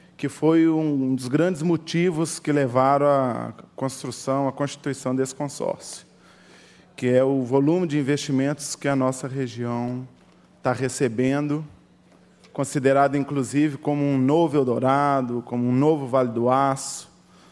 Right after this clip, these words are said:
São investimentos que somam mais de quinze bilhões de reais, que serão realizados ao longo dos próximos anos,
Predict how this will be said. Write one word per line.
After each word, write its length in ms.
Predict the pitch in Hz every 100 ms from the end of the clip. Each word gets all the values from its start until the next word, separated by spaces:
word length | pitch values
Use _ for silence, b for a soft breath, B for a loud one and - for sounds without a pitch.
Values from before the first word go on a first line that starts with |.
| b
São 180 | - 131
investimentos 840 | 127 135 135 131 131 135 - -
que 160 | - 135
somam 340 | - 135 131
mais 300 | 131 135 143
de 80 | 139
quinze 340 | - 139 131 135
bilhões 480 | 139 123 123 127
de 100 | 123
reais, 880 | 120 123 120 123 139 135 - - - -
que 80 | -
serão 400 | 127 127 123 123 - b b b b -
realizados 460 | 135 120 127 127
ao 80 | 139
longo 240 | 135 135 127
dos 220 | 135 -
próximos 580 | 127 127 127 143 147 135
anos, 480 | 139 156 156 -